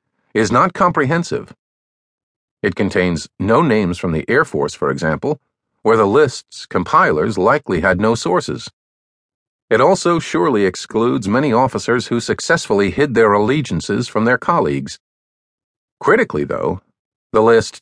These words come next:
does provide essential corroborating evidence for claims that Gulenists orchestrated the failed coup. Even with the strongest of disclaimers,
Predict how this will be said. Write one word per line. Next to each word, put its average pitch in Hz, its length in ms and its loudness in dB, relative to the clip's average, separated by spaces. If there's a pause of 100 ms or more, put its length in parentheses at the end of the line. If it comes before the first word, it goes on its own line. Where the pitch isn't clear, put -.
does 190 340 2
provide 78 500 0
essential 185 520 0
corroborating 139 760 2
evidence 110 420 0
for 87 140 -4
claims 98 380 0
that 92 220 0
Gulenists 117 920 -2 (220)
orchestrated 165 680 0
the 113 80 -2
failed 147 340 0
coup. - 320 -2 (1040)
Even 165 320 2
with 156 140 0
the 113 100 0
strongest 131 540 0
of 120 120 0
disclaimers, 123 680 -2